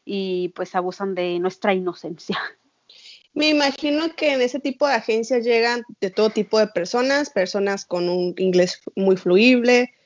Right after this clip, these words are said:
Speaker 2: eh, fu-, este, sí, no fluido, perdón, fluido.
Speaker 1: <laughs>
Speaker 2: Entonces, este, también hay personas que por la desesperación ni siquiera se ponen a preguntar absolutamente nada.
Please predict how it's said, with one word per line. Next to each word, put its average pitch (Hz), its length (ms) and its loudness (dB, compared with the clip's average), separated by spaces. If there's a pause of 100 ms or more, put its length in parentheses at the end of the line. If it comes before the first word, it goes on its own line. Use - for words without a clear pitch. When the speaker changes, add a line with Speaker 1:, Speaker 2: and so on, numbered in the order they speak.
(380)
Speaker 2:
eh, - 140 -14
fu-, - 240 0
este, 190 960 4
sí, - 120 2
no 320 120 6
fluido, 262 380 8
perdón, 226 380 4 (240)
fluido. 220 380 4
Speaker 1:
<laughs> 262 400 8
Speaker 2:
Entonces, 220 760 -2 (240)
este, 214 1000 2
también 254 420 0
hay 269 120 0
personas 254 420 -4
que 226 100 -2
por 220 160 -2
la 214 80 2
desesperación 208 960 -2
ni 226 120 2
siquiera 220 320 0
se 226 160 -2
ponen 214 400 -2
a 202 100 -6
preguntar 185 380 -2
absolutamente 185 840 -2
nada. 220 600 2